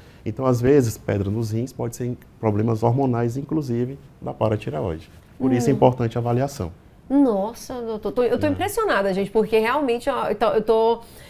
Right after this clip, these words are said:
Speaker 2: bem assustado, vou até no, <laughs> no neurologista agora. É, doutor, é, tem pedra nos rins, tem caso de cálculo renal que não, que somem assim, sem fazer tratamento?
Speaker 1: Pode sim, só que a,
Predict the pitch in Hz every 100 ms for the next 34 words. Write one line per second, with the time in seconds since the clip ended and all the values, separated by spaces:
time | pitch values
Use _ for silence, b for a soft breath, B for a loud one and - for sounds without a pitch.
0 | B B 175 214 254 269 240 - 208 202
1 | 196 196 196 208 247 254 247 - 175 160
2 | 190 160 190 180 196 - 196 196 180 160
3 | 165 175 220 277 277 254 214 233 226 226
4 | 254 247 - 220 220 214 208 339 440 349
5 | 269 247 220 226 220 214 - 285 277 233
6 | 226 202 196 196 190 202 190 190 196 208
7 | 277 247 - 220 - 277 285 240 208 196
8 | - 185 233 240 214 185 180 175 190 185
9 | 190 226 156 151 147 143 b b b b
10 | b - - - 117 117 - 127 92 85
11 | 110 127 143